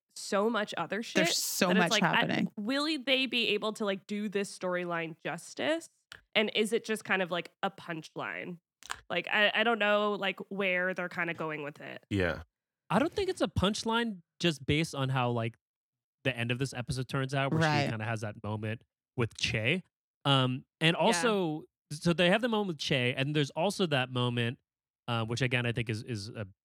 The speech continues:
Speaker 4: g-, is good writing here, is where at the end of the episode, Charlotte tries telling Carrie,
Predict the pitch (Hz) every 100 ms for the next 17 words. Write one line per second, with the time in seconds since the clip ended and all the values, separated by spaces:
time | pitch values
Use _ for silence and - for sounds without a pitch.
0 | _ _ - 131 110 127 110 123 127 113
1 | 113 110 107 117 110 110 _ _ _ _
2 | _ - 120 135 147 147 127 131 143 -
3 | 120 110 131 123 120 123 117 113 - 120
4 | 113 110 110 _ _ - 127 143 135 110
5 | 107